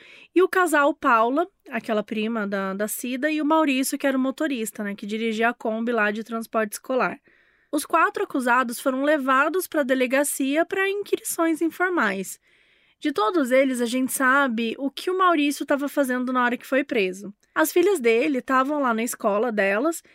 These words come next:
o Maurício foi buscá-la normalmente e levou pra casa. E quando chegou lá, tava cheio de policiais que prenderam o Maurício. A Maria, que era mais velha, ouviu eles falarem assim:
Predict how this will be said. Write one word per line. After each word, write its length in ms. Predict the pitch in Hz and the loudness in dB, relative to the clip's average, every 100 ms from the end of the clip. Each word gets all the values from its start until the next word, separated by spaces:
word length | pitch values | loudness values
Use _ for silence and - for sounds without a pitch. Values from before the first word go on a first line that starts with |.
| _ _ | _ _
o 40 | 403 | 0
Maurício 400 | 381 320 277 294 | 2 2 2 0
foi 160 | 285 | 0
buscá-la 540 | 233 262 - 240 220 220 | 2 -2 -2 0 2 0
normalmente 680 | 226 262 330 302 294 320 | 0 0 0 0 0 0
e 40 | 320 | 0
levou 240 | 330 330 | 2 2
pra 160 | 349 359 | 0 -2
casa. 480 | - 220 185 196 - _ _ _ - | 0 -2 -2 -6 -12 _ _ _ -4
E 100 | 302 | -2
quando 300 | 311 359 415 | 0 0 0
chegou 300 | - 277 240 | -2 0 0
lá, 220 | 233 254 | 2 2
tava 220 | 247 247 | 0 -2
cheio 340 | 285 - 294 294 | -2 -2 0 0
de 100 | 302 | -2
policiais 640 | 320 302 - 311 220 226 | -2 -2 0 0 2 0
que 120 | - | -4
prenderam 440 | 269 302 277 226 226 | -4 -2 0 0 0
o 40 | |
Maurício. 640 | 233 254 240 185 - - _ _ _ _ _ _ - | 0 0 -2 -6 -12 -20 _ _ _ _ _ _ -2
A 80 | 277 | 2
Maria, 440 | 359 320 277 277 | 2 2 2 2
que 100 | 277 | 2
era 140 | 277 254 | 0 2
mais 280 | 254 240 | 0 0
velha, 380 | 226 226 240 233 | 2 2 2 0
ouviu 240 | 226 233 247 | 0 0 0
eles 200 | 277 - | 0 0
falarem 400 | 269 240 254 269 | 2 2 0 -2
assim: 420 | 277 - 214 | -4 -4 -6